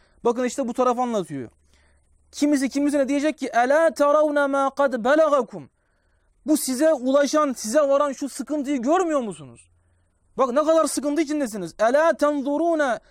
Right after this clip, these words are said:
men yeşfa'u lekum ila rabbikum?" Sizin için Rabbinize şefaat edecek, aracılık yapacak bir kimse düşünmüyor musunuz? Yani Rabbiniz artık bu hale sizi kaldırması için kime gidip de o bizim için Allah katında aracılık yapsın?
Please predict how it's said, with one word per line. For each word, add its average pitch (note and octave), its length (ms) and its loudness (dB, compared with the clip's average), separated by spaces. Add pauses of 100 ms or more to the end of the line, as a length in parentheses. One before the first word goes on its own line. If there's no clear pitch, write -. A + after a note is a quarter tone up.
(180)
men B3 220 -2
yeşfa'u C#4 680 0
lekum D4 340 0
ila C4 320 2
rabbikum?" B3+ 560 -2 (500)
Sizin B3+ 280 0
için C#4 340 -2 (100)
Rabbinize C4 640 -2
şefaat C4+ 420 -2
edecek, B3+ 320 -4 (100)
aracılık A#3+ 420 -4
yapacak B3+ 420 -2
bir A#3+ 80 -8
kimse C4+ 300 -8
düşünmüyor D#4 400 -4
musunuz? F3+ 420 -12 (640)
Yani C#3 180 -8
Rabbiniz A3 300 -2
artık C4 340 -4
bu C4 140 0
hale C#4 200 2
sizi A#3+ 200 -6
kaldırması C4 560 -2
için D4+ 300 -4 (600)
kime D4+ 420 2 (400)
gidip A#3 320 -2
de C4+ 160 4
o B3+ 280 0
bizim C4 240 0
için C4 260 -4 (300)
Allah B3 280 2
katında B3 540 -4 (320)
aracılık A#3 480 2
yapsın? A#3 420 -2